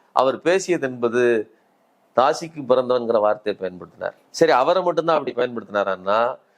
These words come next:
நெல்லை கண்ணன்கிற நபர் வந்து மேடையில் பேசும்போது ஒ-, ஒரு வார்த்தை வந்து அமித்ஷா வந்து ஒரு வார்த்தை சொல்லிடுறாரு.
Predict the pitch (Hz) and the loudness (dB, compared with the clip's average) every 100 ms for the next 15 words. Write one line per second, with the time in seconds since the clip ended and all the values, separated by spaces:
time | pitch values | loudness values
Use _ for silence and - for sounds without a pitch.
0 | _ - 120 147 220 269 269 254 190 196 | _ -8 0 0 2 2 0 0 -2 2
1 | 196 196 185 156 143 139 160 143 135 151 | 0 0 0 2 0 0 0 0 -2 0
2 | 196 165 135 120 110 101 - _ _ 117 | 2 4 2 2 0 -4 -8 _ _ -2
3 | 143 190 196 180 165 139 143 139 135 160 | 0 2 0 -2 -2 -2 -2 -4 -4 -2
4 | 160 143 131 120 117 117 131 - 127 113 | 0 2 4 2 4 2 0 -4 -10 -10
5 | 117 135 110 98 - _ _ _ 104 135 | -4 0 0 -2 -8 _ _ _ -2 0
6 | 180 - 175 156 135 135 147 147 123 104 | -2 2 2 4 2 -2 0 2 2 0
7 | 95 - _ _ _ _ - 117 117 123 | -4 -10 _ _ _ _ -2 2 4 2
8 | 131 110 101 95 90 85 | -2 -6 -8 -6 -8 -12